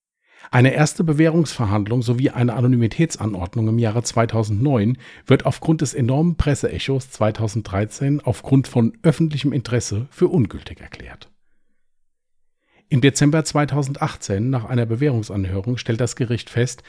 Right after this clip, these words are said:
dass sich David in den letzten fünfundvierzig Jahren erheblich verändert habe und spricht ihn rechtlich für eine Entlassung auf Bewährung frei. Die Ehe von Clive und Dorothy hat den Tod ihrer Kinder ebenfalls nicht überlebt.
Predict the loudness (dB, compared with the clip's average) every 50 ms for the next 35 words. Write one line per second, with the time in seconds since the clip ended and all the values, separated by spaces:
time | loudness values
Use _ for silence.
0 | -20 -20 -8 _ -2 -2 0 -2 -2 2 4 4 4 4 2 -2 -2 -2 -2 -2
1 | 0 0 -2 -2 -2 -4 -6 -2 0 0 0 0 0 -4 -2 -4 -4 -4 -4 -10
2 | -4 0 0 0 0 0 -2 -2 -2 0 0 0 0 -2 -8 -8 -6 -4 -2 0
3 | -2 -2 -2 -4 -6 -6 -6 -4 -4 -4 -4 -6 -8 -10 -14 -20 -20 _ _ _
4 | -2 -2 -2 0 0 -2 0 2 0 0 2 4 2 2 2 0 -4 -6 -6 -4
5 | -4 -4 -2 0 0 0 -2 -2 -2 -2 -2 -2 -4 -6 -6 -8 -6 -6 -4 -2
6 | -2 -2 -2 -4 -10 -12 -14 -14 -14 -14 -14 -16 -18 _ _ _ _ _ _ _
7 | _ _ _ _ _ _ _ _ _ _ _ _ _ _ _ _ _ -20 -14 -8
8 | -6 -4 0 2 2 2 2 2 0 0 0 2 2 2 4 2 2 2 0 0
9 | 2 2 2 2 2 0 -2 -2 0 0 0 0 0 0 0 0 0 0 -2 -2
10 | -2 -2 -4 -4 -4 -4 -2 -4 -2 -2 -2 -2 -4 -4 -4 -8 -12 -12 -12 -12
11 | -14 -14 -18 -20 -18 -18 -18 -18 -18 -18 -20 -20 _ -20 -20